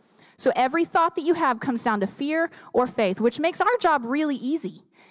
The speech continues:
Every thought you have, you can just ask yourself, "What's at the bottom of this?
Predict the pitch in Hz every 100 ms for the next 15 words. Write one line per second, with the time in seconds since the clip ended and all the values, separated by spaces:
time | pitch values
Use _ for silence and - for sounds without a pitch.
0 | _ 233 285 330 339 - 311 254 269 226
1 | 294 277 214 220 226 208 - 247 262 208
2 | 175 - - - _ _ _ _ _ _
3 | _ - 247 254 233 196 170 160 170 185
4 | 139 - -